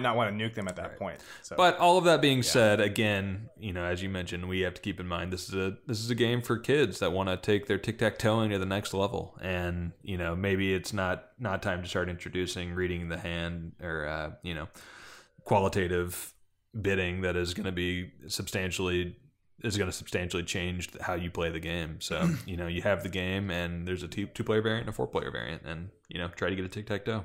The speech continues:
Speaker 3: Mm.
Speaker 2: Go.
Speaker 3: Yeah. Uh, unfortunately, this game is very, it's relatively new, so there's not a lot of reviews that we can find for it online.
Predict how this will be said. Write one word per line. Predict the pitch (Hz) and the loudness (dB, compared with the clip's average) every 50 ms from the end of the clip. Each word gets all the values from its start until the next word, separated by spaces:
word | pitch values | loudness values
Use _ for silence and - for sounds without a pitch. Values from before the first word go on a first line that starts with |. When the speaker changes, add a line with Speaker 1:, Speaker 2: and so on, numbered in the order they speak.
| - - 107 | -8 -12 -14
Speaker 3:
Mm. | 135 180 | -10 -6
Speaker 2:
Go. | 147 101 101 104 - - _ _ _ _ _ _ _ _ _ _ _ _ _ _ _ _ _ _ _ _ _ _ _ _ _ _ _ _ _ - _ _ _ _ _ _ _ _ | -4 -4 -4 -4 -6 -12 _ _ _ _ _ _ _ _ _ _ _ _ _ _ _ _ _ _ _ _ _ _ _ _ _ _ _ _ _ -20 _ _ _ _ _ _ _ _
Speaker 3:
Yeah. | - 131 139 139 139 131 - _ _ - | -2 0 2 2 2 0 -2 _ _ 2
Uh, | 135 135 139 143 139 143 139 139 - | 6 8 10 10 12 10 10 8 6
unfortunately, | 156 156 151 135 185 214 226 214 226 220 208 196 185 | 2 2 4 6 6 6 6 6 4 2 4 4 4
this | 165 156 - | 2 0 -2
game | - 151 156 160 156 | 0 0 2 4 4
is | 147 120 101 | 2 2 0
very, | 101 113 120 127 127 123 123 123 95 | 0 2 4 4 6 4 4 2 0
it's | 101 104 - | -2 -2 0
relatively | 131 147 156 147 139 - 147 127 127 107 | 2 2 2 2 2 0 -2 0 0 0
new, | 92 90 90 95 101 107 113 117 120 | 0 0 -2 -2 -2 -2 -2 -2 -4
so | 123 123 - 98 | -6 -6 -8 -6
there's | 98 98 95 - | -6 -6 -4 -2
not | 101 101 98 | -2 -2 0
a | 95 | 0
lot | 98 98 92 | 2 2 2
of | 87 | 0
reviews | 87 85 80 71 80 82 87 90 85 | -2 -4 -4 -6 -10 -10 -10 -10 -10
that | - - | -12 -14
we | 73 76 | -14 -14
can | - 78 73 | -14 -14 -12
find | - 78 78 82 82 - | -10 -8 -8 -8 -8 -8
for | - 82 76 76 | -8 -8 -6 -6
it | 76 | -6
online. | 69 71 69 69 69 69 69 71 73 78 78 80 87 | -8 -10 -10 -12 -12 -10 -10 -10 -10 -10 -12 -14 -16